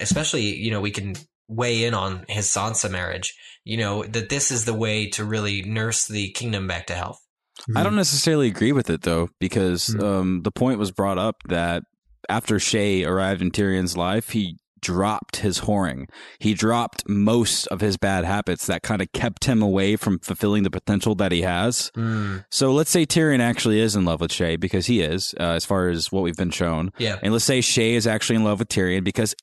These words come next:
Speaker 2: it appears that they've tried to tell that message, even though it, it looks like they've, they've d-, done their damnedest to, to make her, you know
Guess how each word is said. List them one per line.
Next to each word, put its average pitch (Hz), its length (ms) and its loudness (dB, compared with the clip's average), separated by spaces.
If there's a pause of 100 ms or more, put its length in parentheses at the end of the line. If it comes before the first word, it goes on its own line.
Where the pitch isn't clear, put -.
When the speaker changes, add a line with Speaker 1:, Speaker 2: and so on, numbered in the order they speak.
Speaker 2:
it 160 120 2
appears 185 640 4
that 139 220 2
they've 127 280 4 (500)
tried 151 420 4
to 117 60 0
tell 110 200 4
that 98 180 2
message, 95 340 2
even 123 200 2
though 151 200 4
it, 107 220 0
it 113 220 0
looks 143 200 0
like 147 140 0
they've, 120 200 2 (120)
they've 107 180 2 (200)
d-, 104 80 -6 (100)
done 135 160 4
their 127 140 4
damnedest 98 640 0
to, 92 220 0
to - 80 -2
make 101 240 0
her, 98 440 0
you 98 100 -2
know 85 300 -2